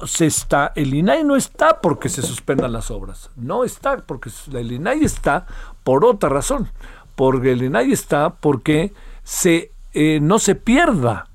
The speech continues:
no se pierda la transparencia y la rendición de cuentas en los términos en los que lo está proponiendo el decretazo. No está diciendo no al decretazo, eh, eh, no está diciendo en la, en el fondo no, no que se suspendan las obras, no,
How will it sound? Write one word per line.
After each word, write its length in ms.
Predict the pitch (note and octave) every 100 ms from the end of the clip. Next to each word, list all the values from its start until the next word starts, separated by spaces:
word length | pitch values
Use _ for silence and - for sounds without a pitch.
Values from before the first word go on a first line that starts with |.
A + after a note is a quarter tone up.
| -
no 360 | C3 F3 C#4 -
se 260 | - E3
pierda 460 | B2+ - A#3+ G#3 B2
la 100 | A#2
transparencia 580 | A#2 A2+ - C3 D3 E3+
y 20 |
la 100 | D3
rendición 460 | B2 A#2 A#2 D3+ C3
de 100 | -
cuentas 500 | C#3+ B2+ D3 - - - - -
en 240 | F3+ G#3+ G#3
los 200 | E3 -
términos 400 | F3 F3 F3 -
en 100 | B2
los 160 | A#2
que 120 | - A#2+
lo 80 |
está 220 | A2 D3 C3
proponiendo 440 | D#3 - B2 B2+
el 60 | B2+
decretazo. 580 | A#2+ C3 B2+ F#3+ - - - - - -
No 180 | G3+
está 360 | D4 - - C4
diciendo 640 | C#4+ F#3+ A3 A#3+ A3+ G3+
no 400 | F3+ F#3+ G3+ D#3 - - -
al 220 | C#3 C3
decretazo, 800 | C3 - C3 - D#3 - D3+ D3+ - - -
eh, 480 | C#3+ D3 C#3+ D3 C#3
eh, 40 | C#3
no 80 | G3
está 180 | -
diciendo 520 | G#3 - F#3+ F3+ F3+ D#3
en 160 | C3+
la, 120 | C#3 -
en 180 | C#3 C3+
el 100 | B2+
fondo 400 | F3+ E3 D3 D3
no, 280 | E3+ C#3 - - - _
no 320 | D3 F#3 E3
que 120 | -
se 100 | B2+
suspendan 480 | C3+ C3 - F3+ E3+
las 140 | A#2+ B2
obras, 180 | G#2
no, 160 | A2+